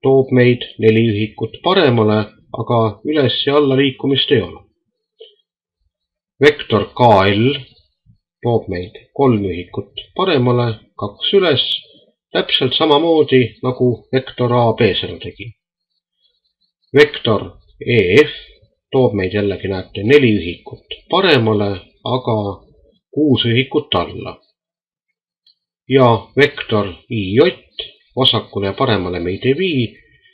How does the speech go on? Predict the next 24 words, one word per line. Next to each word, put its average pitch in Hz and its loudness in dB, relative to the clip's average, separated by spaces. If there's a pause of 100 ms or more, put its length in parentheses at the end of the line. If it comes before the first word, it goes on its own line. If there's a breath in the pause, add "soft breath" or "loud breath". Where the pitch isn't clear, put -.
(140)
küll 160 0
viib 135 2
aga 143 2 (220)
kuus 127 0
ühikut 127 -6 (200)
ülespoole. - -6 (960 soft breath)
Ja 127 2
kuidas 175 2
nüüd 127 2
neid 123 0 (120)
liikumisi 113 -2
vasakule-paremale, 123 2 (240)
üles-alla 107 -2
siis 98 -8
kirja 175 2
panna, 117 0
sellest 127 -2
me 113 -4
räägime 110 -4 (720)
õige 143 4
pea. 87 -8 (2500)
Jutt 160 -4
tuleb 139 0
siis 135 -2